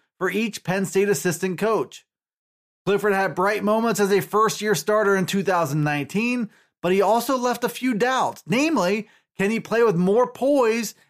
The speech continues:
and make opponents pay when he's under pressure? Clifford can run and he can throw the deep ball with touch, but Clifford could use some polish. Those were qualities Ciarrocca said he saw in Clifford as he first got to know him. But the challenge ahead will be to transform him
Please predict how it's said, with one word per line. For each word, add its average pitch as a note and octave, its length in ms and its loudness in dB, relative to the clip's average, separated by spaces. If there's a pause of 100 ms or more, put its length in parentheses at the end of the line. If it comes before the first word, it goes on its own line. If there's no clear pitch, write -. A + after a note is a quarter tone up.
and D3+ 160 0
make G3+ 180 2
opponents G#3 460 -2
pay A3 340 0
when F3 160 2
he's E3 140 0
under D#3+ 220 0
pressure? F3 640 -4 (500)
Clifford G#3+ 360 0
can F3+ 160 0
run B3 260 2
and A3 80 0
he F#3 40 0
can E3+ 200 -2
throw A#3 220 0
the A#3+ 120 -4
deep A#3+ 380 -2
ball F3 200 2
with D3+ 200 -4
touch, C#4+ 440 -2 (440)
but D3+ 140 -4
Clifford G#3 340 -2
could C#4+ 260 0
use B3+ 220 0
some A#3 180 0
polish. A#3+ 600 0 (200)
Those G#3 220 2
were G#3 140 2
qualities A3 520 0
Ciarrocca G#3 480 0
said A3 200 0
he G#3+ 100 0
saw A3+ 380 0
in A3 80 -2
Clifford G3+ 480 -2 (260)
as E3+ 180 -2
he G#3+ 100 -2
first G#3 380 -2
got A3 200 -4
to G#3 80 -2
know G#3+ 300 2
him. G2+ 260 -6 (400)
But C#3+ 100 -4
the D3 80 -2
challenge G3 400 0
ahead G3+ 320 2
will F3+ 160 0
be D#3+ 120 0
to D#3 100 0
transform F#3+ 760 -2
him C4 280 0